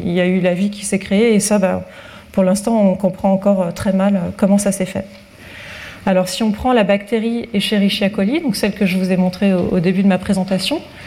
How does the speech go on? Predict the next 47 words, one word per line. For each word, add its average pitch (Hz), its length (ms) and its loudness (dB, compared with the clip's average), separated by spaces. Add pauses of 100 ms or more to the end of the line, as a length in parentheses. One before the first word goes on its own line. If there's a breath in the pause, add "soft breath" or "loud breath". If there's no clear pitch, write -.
(440 loud breath)
si - 180 0
on 208 100 6
a 233 40 4
une 233 120 4
bactérie, 214 500 2
à 226 80 4
un 208 40 4
moment, 202 320 4
elle 226 80 2
va 190 100 4
se 196 160 -2
diviser. 196 500 0
Donc 302 180 -2
son 208 160 2
cycle, 233 340 -2
en 190 80 4
général, 190 440 4
il, 185 400 -2
il, 185 460 0
il 180 60 2
dure 202 300 2
soixante 220 440 0
minutes. 202 300 6
Et 220 60 0
donc 190 200 0
au 208 60 4
bout 214 120 4
de 214 60 -6
soixante 247 380 0
minutes, 208 300 4
on 226 60 0
va 190 100 4
obtenir 208 360 2
deux 196 160 4
nouvelles 214 300 2
bactéries. 196 400 -4 (760 loud breath)
Au 202 80 4
sein 254 180 2
de 254 60 4
cette 220 180 0
bactérie, 240 580 0
on 202 200 0
a, 214 280 2
euh, 180 440 0
l'A 180 120 2
D 175 120 -4
N. 226 280 0